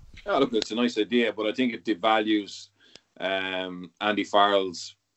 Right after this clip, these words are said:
power or legitimacy of being, being brought in. Um, uh, look,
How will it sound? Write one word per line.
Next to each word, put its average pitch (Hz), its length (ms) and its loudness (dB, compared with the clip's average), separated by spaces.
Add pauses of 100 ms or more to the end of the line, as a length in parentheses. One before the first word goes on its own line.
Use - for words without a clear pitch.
power 101 500 2
or 90 180 -6
legitimacy 104 640 -4
of 98 240 -2
being, 98 340 -6 (420)
being 104 200 -2
brought 98 240 4
in. 120 260 4 (120)
Um, 98 840 -2
uh, 104 120 -2 (120)
look, 120 180 2